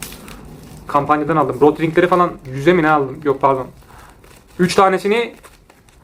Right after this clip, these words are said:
yüz yetmişe falan aldım. Normalde tanesi yüz yirmi falan vardır. Şunları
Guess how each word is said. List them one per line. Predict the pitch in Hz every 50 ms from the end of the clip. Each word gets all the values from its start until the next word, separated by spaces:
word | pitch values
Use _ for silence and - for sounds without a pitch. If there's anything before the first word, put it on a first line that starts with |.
| - - -
yüz | 143 147 143 139
yetmişe | 165 170 165 175 175 196
falan | 175 170 170 180
aldım. | 180 165 139 139 143 139 - - - - - - - - - - - - - - - - - - -
Normalde | 135 139 143 147 151 160 180 196 185 185 -
tanesi | - 139 139 147 160 - 180 180 175 - - - - - - - - - - - - - - - - - - - -
yüz | 135 135 127 123
yirmi | 151 151 160
falan | 160 165 151 160 175
vardır. | 180 175 - - - - - - - - - - -
Şunları | - - - 170 156 156 160 170 175 180 -